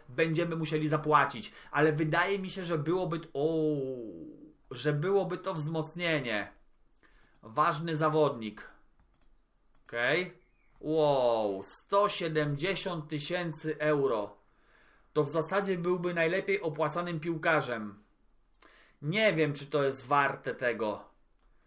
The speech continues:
Czy my musimy to robić w tym momencie? Oczywiście byłby naprawdę dużym wzmocnieniem, ale chociaż żeby to było poniżej stu pięćdziesięciu.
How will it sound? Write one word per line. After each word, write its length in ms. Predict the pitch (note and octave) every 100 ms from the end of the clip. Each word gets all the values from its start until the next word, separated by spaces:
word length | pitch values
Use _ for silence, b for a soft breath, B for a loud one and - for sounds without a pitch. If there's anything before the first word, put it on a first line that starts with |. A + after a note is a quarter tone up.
| _ _
Czy 180 | - F#3
my 120 | G3+
musimy 440 | G3 F3+ F#3+ F3+
to 120 | E3+ E3
robić 480 | D#3 B2+ A2+ G#2
w 100 | -
tym 160 | - C#3
momencie? 600 | C#3 C3+ B2 A2 A#2 G#2 - _ _ _ - _ _ _ _ _ -
Oczywiście 540 | C3+ D3+ D#3+ F#3+ F#3
byłby 280 | E3 F3 E3+
naprawdę 460 | D#3+ D3 F#3+ F#3 D#3+
dużym 280 | D3 D3 C#3+
wzmocnieniem, 640 | C3+ C#3+ D3 C3 B2+ C#3
ale 200 | C#3+ D3
chociaż 260 | D#3 E3+
żeby 200 | D3 E3
to 140 | D#3+ E3+
było 180 | F3 E3+
poniżej 400 | F3 E3+ E3+ E3
stu 140 | E3+
pięćdziesięciu. 1200 | F3+ E3+ D#3+ G#3 G3 D3+ C#3+ - C#3 C3+ A3 -